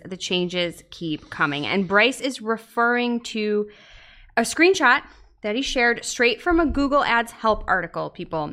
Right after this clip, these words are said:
It says, "Content targeting. Avoid content targeting by keywords, topics, or placements." Avoid, excuse me, avoid adding content targeting by keywords, topics, or placements to your campaign, as this may limit your campaign's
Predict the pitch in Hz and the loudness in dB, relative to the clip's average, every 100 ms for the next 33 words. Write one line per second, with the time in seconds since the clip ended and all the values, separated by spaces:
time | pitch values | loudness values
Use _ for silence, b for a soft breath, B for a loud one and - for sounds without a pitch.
0 | - 190 202 160 - _ _ _ - _ | -6 -2 0 -2 -4 _ _ _ -20 _
1 | - - - - 254 247 262 - 208 185 | -20 -20 -6 2 2 2 -6 0 0 0
2 | 165 165 - _ _ _ b b b b | -4 -8 -12 _ _ _ b b b b
3 | 226 226 277 277 233 208 208 196 - 359 | -2 4 4 4 0 -2 -4 -2 4 4
4 | 349 339 330 220 190 247 233 220 220 - | 4 0 0 -2 -4 -6 -4 -4 -6 -4
5 | 170 160 - 175 - 269 269 269 254 - | -4 -6 -14 -14 -6 -6 -4 -6 -6 -8
6 | b b _ _ _ _ 208 302 302 - | b b _ _ _ _ 2 6 6 2
7 | - 196 170 185 226 240 - 226 233 220 | -10 -8 -6 -4 0 0 4 4 4 0
8 | 214 190 185 160 165 156 156 156 151 - | -2 -4 -6 -8 -8 -8 -8 -8 -10 -8
9 | 196 185 180 175 156 160 - - 160 - | -6 -4 -6 -6 -6 -8 -12 -10 -10 -10
10 | 160 - 277 294 294 277 233 185 185 180 | -12 -2 0 2 0 -2 0 -2 -2 -2
11 | 202 208 202 180 190 214 254 214 220 208 | -4 -2 -2 -2 0 0 0 -2 -4 -4
12 | 190 185 180 170 | -2 -2 -2 -4